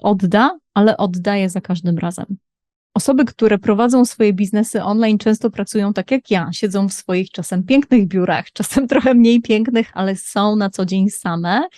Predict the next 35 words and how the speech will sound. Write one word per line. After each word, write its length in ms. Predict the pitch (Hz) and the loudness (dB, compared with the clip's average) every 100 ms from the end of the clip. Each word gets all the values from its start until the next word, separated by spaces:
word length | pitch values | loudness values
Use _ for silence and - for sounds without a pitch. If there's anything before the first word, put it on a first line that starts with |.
| - _ 214 208 214 | -20 _ -20 -20 -8
I 400 | 208 202 196 202 | -2 0 0 0
maksimum 500 | 208 233 - 247 220 | 2 0 2 4 4
kontaktu 460 | 233 220 214 - 220 | 4 2 0 0 -4
z 60 | |
drugim 320 | 196 214 208 208 | -2 -4 0 0
człowiekiem 500 | 208 190 202 202 - | 0 0 0 -2 -2
oprócz 360 | 202 196 208 | -4 -2 -4
konsultacji 840 | - 196 185 180 175 208 196 - 196 | -2 -2 -2 -2 0 0 0 -4 -6
i 40 | |
spotkań 460 | 190 - 233 226 190 | -6 -4 -2 2 2
to 80 | 190 | 0
jest 180 | - | -4
czat 380 | - 208 180 - - | -2 -2 -2 -8 -4
na 180 | 170 | -2
Zoomie, 480 | 175 185 214 185 170 156 - 196 | 2 4 4 4 0 -4 -10 -10
na, 340 | - 175 170 180 - - - | -6 -4 -6 -10 -14 -20 -8
e, 240 | 185 180 180 | -2 0 2
webinarze. 840 | 202 202 202 214 220 190 185 175 | 4 6 6 4 2 2 -2 -4
Dużo 480 | 185 175 214 233 226 | -6 -4 0 2 2
jest 300 | 220 202 196 | 2 0 -2
wokół 400 | 190 196 202 196 | -4 -4 -4 -4
nas 260 | 190 190 190 | -2 -2 -6
twórców, 640 | _ 190 180 - 196 _ - - _ - | _ -10 -8 -4 -4 _ -20 -20 _ -10
e, 320 | 185 170 170 | -8 -6 -8
czy 360 | - 190 180 175 | -4 -2 -2 -2
edukatorów, 760 | 180 180 190 208 - 208 202 185 | -4 -2 -2 -2 0 2 2 -2
czy 120 | - | -2
jakkolwiek 480 | 190 - - 202 196 | -2 -2 0 2 0
to 120 | - | 0
nazwać, 440 | 190 196 185 190 - | 0 0 -2 -4 -6
e, 340 | 190 180 175 | -8 -6 -4
ludzi 260 | 185 196 202 | -2 -2 -2
prowadzących 560 | 202 190 185 190 208 | -2 -2 0 -2 -2
biznesy 480 | 175 190 202 196 190 | -2 -2 -2 -2 -4
online 480 | - 196 196 190 185 | -2 0 2 0 -2